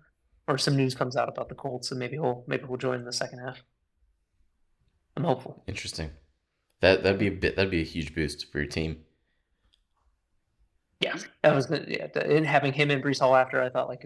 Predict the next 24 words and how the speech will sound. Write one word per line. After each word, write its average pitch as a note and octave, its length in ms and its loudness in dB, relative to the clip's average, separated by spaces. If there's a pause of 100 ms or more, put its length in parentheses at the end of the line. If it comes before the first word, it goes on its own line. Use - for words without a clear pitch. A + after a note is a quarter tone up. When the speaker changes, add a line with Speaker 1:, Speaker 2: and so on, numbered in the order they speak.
Speaker 1:
in, C#3 160 -4
in D3 140 2
the F#3 80 -2
draft, B2+ 340 2
I C3 80 2
thought B2+ 180 -4
I C#3 60 -2
was - 340 -8 (100)
screwed. C3 440 -4 (180)
<laughs> - 180 -4
I - 920 -2
thought D3 160 8
I, D3 140 8
my C#3+ 140 0
two - 200 -2
keepers B2+ 380 -6
just B2 160 -6
weren't B2 160 -8
gonna B2+ 140 -6
play - 220 -4
this D3 160 -6
year. - 180 -8
So D2 120 -2
Speaker 2:
Yeah. C#2+ 160 2